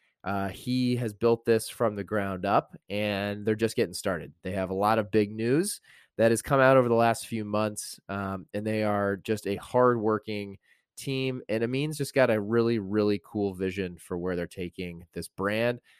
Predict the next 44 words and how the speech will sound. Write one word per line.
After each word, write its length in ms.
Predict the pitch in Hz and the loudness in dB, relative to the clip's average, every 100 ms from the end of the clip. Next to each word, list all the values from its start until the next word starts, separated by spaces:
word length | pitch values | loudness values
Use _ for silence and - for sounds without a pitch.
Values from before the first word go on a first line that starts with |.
| _ _ _ | _ _ _
Obviously, 500 | - 120 120 127 123 | 0 0 0 0 2
it's 140 | 117 110 | 2 2
a, 200 | 107 101 | 2 2
it's 160 | 80 | 0
a 80 | 107 | -2
revolutionary 1000 | 107 123 123 127 123 135 113 110 104 101 | 4 4 4 -2 -4 -6 -4 -2 -2 -4
product. 520 | - 113 107 175 214 | -6 -4 -2 -2 -4
If 100 | 110 | -10
you've 140 | 107 107 | -10 -4
never 220 | 110 98 | -4 -6
tried 340 | - 120 117 | -2 0 2
it, 140 | 120 117 _ | 2 0 _
uh, 20 | 90 | -6
I, 460 | 92 90 - 92 - | -4 -4 -4 -6 -6
I 80 | 90 | -8
highly 500 | - - 120 113 110 | -2 0 2 0 -2
suggest 760 | - 95 104 98 95 - - _ _ _ _ _ | -6 -8 -2 -2 -4 -10 -18 _ _ _ _ _
even 240 | 113 113 113 | -2 -2 2
going 380 | 110 110 107 104 | 4 4 0 -6
to 200 | - 90 | -8 -4
Amazon 640 | 104 107 101 107 104 92 | -4 -2 0 2 2 -2
and 100 | 92 | -6
trying 420 | - 104 101 101 | -2 0 0 -2
out 220 | 95 90 | -2 -2
one 140 | 98 101 | -2 0
of 80 | |
their 160 | 95 92 | 0 -2
six 320 | - 117 110 | -2 -2 -2
packs, 500 | - 139 160 - - - - _ - | 0 0 0 -4 -12 -14 -20 _ -6
uh, 300 | 98 95 92 - | -2 -2 -2 -6
you 80 | 95 | -10
know, 160 | 92 92 | -6 0
a 40 | |
lower 280 | 95 104 107 | 4 6 4
priced 540 | - 104 104 - - - | 2 2 0 -4 -16 -10
try 500 | - 101 98 107 107 | 0 2 2 2 0
at, 260 | 95 92 92 | 0 -4 -4
uh, 260 | 92 92 - | -4 -4 -4
trying 360 | - 107 110 | -2 -2 0
what 180 | 104 101 | 0 0
an 60 | 98 | -2
Elite 340 | 98 104 92 | -6 -8 -2
Donut 400 | 104 101 95 95 | 0 2 0 0
is. 340 | 87 71 - | -2 -4 -12